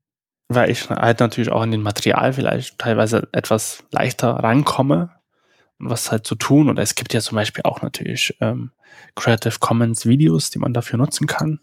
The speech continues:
Gibt ja auch ganze Animationsfilme, die, die ich, äh, von, von, von der, von der Blender-Community zum Beispiel, die man frei auch nutzen kann. Ähm,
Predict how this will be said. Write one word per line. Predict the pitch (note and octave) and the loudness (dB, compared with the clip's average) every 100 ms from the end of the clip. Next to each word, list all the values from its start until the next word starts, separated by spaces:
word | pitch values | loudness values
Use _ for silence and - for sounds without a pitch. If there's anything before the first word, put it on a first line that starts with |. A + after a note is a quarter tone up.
| _ | _
Gibt | - - | -8 -6
ja | |
auch | A2 | -2
ganze | A2+ G#2 | -2 0
Animationsfilme, | G2+ G#2 G#2+ - B2+ - - C3 B2+ | 0 0 -2 2 2 2 2 4 2
die, | - C#3 - _ _ _ _ A2+ | 0 -10 -20 _ _ _ _ -12
die | - - | -6 -2
ich, | - - - | -2 -4 -4
äh, | A2 G#2+ G#2+ | -2 -2 -4
von, | - - | -8 -12
von, | - G#2+ - | -4 -2 -2
von | - - | -10 -2
der, | B2+ C3 | 0 0
von | - A2+ | 0 0
der | |
Blender-Community | G#2 A2 C3 C3 - A#2 A#2 A#2+ B2 | 4 4 6 2 2 2 4 2 -4
zum | - A2 | -8 -4
Beispiel, | A2+ G#2+ - A2+ - - - - - - - | -2 -2 -2 -4 -4 -12 -12 -12 -14 -16 -10
die | - | -2
man | - - A2 _ _ - | 0 -2 -8 _ _ -8
frei | - - - | -2 0 0
auch | - | 0
nutzen | B2+ - B2 | 0 2 -2
kann. | - A#2+ B2 _ _ _ _ _ _ _ - - - - - - - - _ - | 0 -2 -2 _ _ _ _ _ _ _ -20 -14 -14 -12 -12 -10 -12 -14 _ 2
Ähm, | A#2+ A2+ A2+ | 4 4 -2